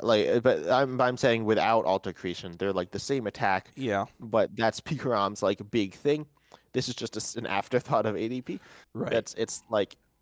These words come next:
Speaker 1: oh, and, and y-, you're taking extra prizes, you do more damage,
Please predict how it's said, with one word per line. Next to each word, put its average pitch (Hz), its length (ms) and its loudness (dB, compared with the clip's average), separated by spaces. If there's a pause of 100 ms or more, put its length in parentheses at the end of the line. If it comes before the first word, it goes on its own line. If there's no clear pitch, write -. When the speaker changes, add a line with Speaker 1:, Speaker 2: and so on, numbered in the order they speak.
(160)
Speaker 1:
oh, 123 220 4
and, 107 360 -2
and 110 540 -2
y-, 107 60 -14
you're 104 260 -4
taking 139 240 -2
extra 117 180 -4
prizes, 107 440 -2
you 120 40 -16
do 143 120 -2
more 127 100 2
damage, 101 460 2